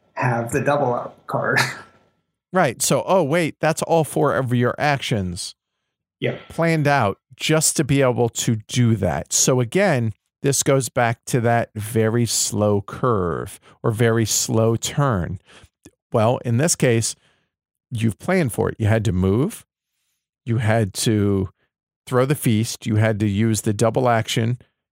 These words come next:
Speaker 2: uh, to do the guild action. But now that you've done the guild action, and here's the kicker.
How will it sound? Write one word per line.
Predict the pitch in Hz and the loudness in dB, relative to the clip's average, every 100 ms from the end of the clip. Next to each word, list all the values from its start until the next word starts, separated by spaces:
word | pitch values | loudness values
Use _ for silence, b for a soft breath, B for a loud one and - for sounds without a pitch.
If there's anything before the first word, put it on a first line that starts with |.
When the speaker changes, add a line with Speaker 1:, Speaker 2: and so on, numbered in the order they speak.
| _ | _
Speaker 2:
uh, | 123 101 101 - | 0 2 2 2
to | 110 95 _ _ _ | -2 -2 _ _ _
do | 135 | 0
the | 120 123 107 | 2 2 2
guild | 107 - 151 151 113 | -2 -2 0 2 0
action. | 104 113 - 113 107 - B _ | 0 -2 0 -2 -2 -6 B _
But | 123 | -2
now | 131 170 | 0 0
that | 208 - | 0 -2
you've | 180 | -4
done | 131 196 180 | 0 2 2
the | |
guild | 135 196 226 160 | 0 0 0 2
action, | 120 - 117 | 0 0 -4
and | - 113 | 0 0
here's | 117 190 254 - | 2 2 0 -2
the | 127 | -6
kicker. | - - 208 - - | -8 -6 -4 -4 -8